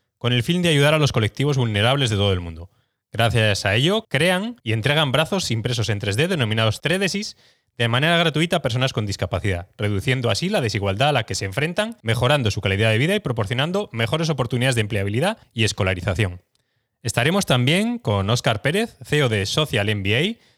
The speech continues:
que será desde hoy uno de nuestros colaboradores habituales,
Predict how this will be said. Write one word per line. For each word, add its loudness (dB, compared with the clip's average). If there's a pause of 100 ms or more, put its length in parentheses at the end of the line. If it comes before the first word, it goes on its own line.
(160)
que -2
será 2
desde 4
hoy 4
uno 2
de 4
nuestros -2
colaboradores 0
habituales, -2